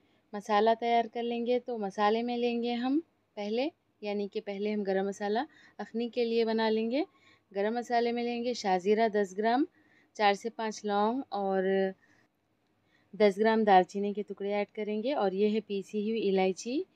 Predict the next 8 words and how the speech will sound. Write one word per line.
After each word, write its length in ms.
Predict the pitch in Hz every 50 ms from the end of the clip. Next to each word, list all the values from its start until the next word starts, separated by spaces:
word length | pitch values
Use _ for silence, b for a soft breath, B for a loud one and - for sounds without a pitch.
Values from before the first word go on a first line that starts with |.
| b b b b _ _ -
तो 60 | 208
इलायची 420 | - 190 196 202 202 208 - 254 240
पाउडर 280 | - 233 226 226 233 233
ऐड 160 | 226 226 214
करना 240 | - 226 220 220 226 240
है 140 | 262 269 226
दो 140 | 196 202 202
टेबलस्पून। 680 | 190 220 220 202 226 220 214 - _ - 254 277 339